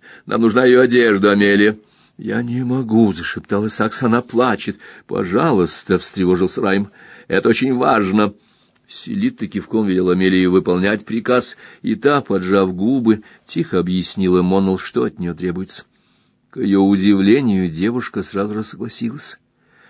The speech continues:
Оказалось, ей самой хотелось побыстрее избавиться от окровавленной одежды. Чтобы не смущать их, Селитта отошёл в сторону и начал о чём-то совещаться с Хауманом. Моннелл с удовольствием облачилась в халат, предложенный ей врачом,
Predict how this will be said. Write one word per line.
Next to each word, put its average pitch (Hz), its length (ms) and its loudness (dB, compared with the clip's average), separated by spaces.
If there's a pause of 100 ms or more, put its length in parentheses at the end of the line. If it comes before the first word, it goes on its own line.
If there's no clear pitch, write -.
(140)
Оказалось, 151 680 0
ей 165 180 2
самой 165 400 -2
хотелось 165 400 -2
побыстрее 165 540 0
избавиться 135 720 0
от - 80 -10
окровавленной 117 640 0
одежды. 104 400 -2 (1500)
Чтобы - 240 -2
не 107 80 4
смущать 117 720 0
их, 104 160 0
Селитта 135 420 -4
отошёл 92 320 -2
в - 80 -12
сторону 131 600 0 (260)
и 101 100 -8
начал 123 300 -2
о 87 60 -2
чём-то 160 240 -8
совещаться 156 500 -6
с - 120 -12
Хауманом. 98 720 0 (520)
Моннелл 120 480 4
с - 140 -8
удовольствием 110 680 2
облачилась 117 580 -2
в - 80 -14
халат, 135 500 -2
предложенный 98 560 -2
ей 92 100 2
врачом, 95 560 -2